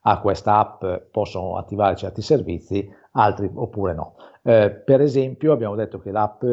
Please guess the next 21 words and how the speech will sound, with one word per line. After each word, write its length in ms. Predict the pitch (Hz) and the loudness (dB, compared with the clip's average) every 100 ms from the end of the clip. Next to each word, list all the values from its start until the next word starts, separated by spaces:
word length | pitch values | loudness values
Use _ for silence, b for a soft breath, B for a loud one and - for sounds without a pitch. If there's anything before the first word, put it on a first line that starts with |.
| 127 | -2
Io 440 | 127 120 139 143 | -2 2 4 4
è 300 | - 127 107 | 2 0 0
uno 240 | 98 110 110 | 0 -4 -4
dei 160 | 101 | -4
canali 460 | 98 127 110 101 107 | -4 -2 0 0 0
attraverso 400 | 104 101 98 135 | 0 -2 0 -2
cui 100 | 101 | -4
si 140 | - | -6
può 140 | - 92 | -2 0
aderire 880 | 98 95 87 85 90 87 - _ _ | 2 2 2 2 0 0 -8 _ _
al 240 | 120 - | 2 2
cashback, 600 | 98 95 - 95 87 - | 0 -4 -2 0 0 -2
il 200 | 95 90 | -2 -2
famoso 380 | 90 95 95 95 | -2 -4 -2 -2
programma 420 | 92 95 98 90 | -2 0 0 0
di 100 | 85 | -2
cashback 520 | 90 92 - 95 - - | -2 -4 2 2 2 -4
che 80 | |
è 20 | 90 | -4
stato 280 | - 90 | -4 -2
varato, 480 | 92 92 92 - - | 0 2 2 0 -10